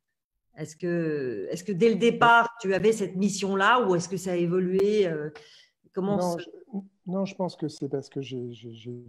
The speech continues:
Speaker 2: vu un certain nombre de choses et j'ai compris un certain nombre de choses. Et je pense qu'il y a une chose fondamentale, c'est que, euh, ce qu'on ne voit pas n'existe pas,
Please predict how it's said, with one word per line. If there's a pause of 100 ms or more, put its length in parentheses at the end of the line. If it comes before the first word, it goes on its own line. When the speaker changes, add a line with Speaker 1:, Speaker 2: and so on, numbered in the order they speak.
Speaker 2:
vu
un
certain
nombre
de
choses
et
j'ai
compris
un
certain
nombre
de
choses.
Et
je
pense
qu'il
y
a
une
chose
fondamentale, (400)
c'est
que,
euh,
ce
qu'on
ne
voit
pas
n'existe
pas,